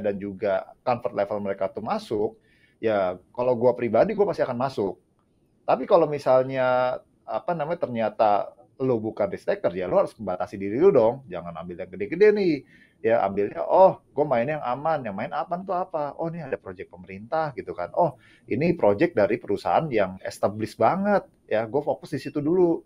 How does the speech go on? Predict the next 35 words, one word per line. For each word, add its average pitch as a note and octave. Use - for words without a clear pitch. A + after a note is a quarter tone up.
Ya. G#2+
Nah, F#2
it-, -
jadi, G#2
apa A2+
namanya, C#3
harus B2+
tahu C3
bener-bener B2
apa -
yang C3+
dicari. G2+
Nah, B2
seringkali B2+
itu A3
orang F#3
complaining, D3
nggak D3
tahu F3
gitu B2
kan. -
Mereka C3
tuh A3
sebetulnya D3+
bukan C#3
risk B2+
taker. D#3
Mereka G2+
ambil G#2+
hajar G2+
yang F#2+
gede, G2+
dikiranya, G2+
apa A#2+
namanya, G#2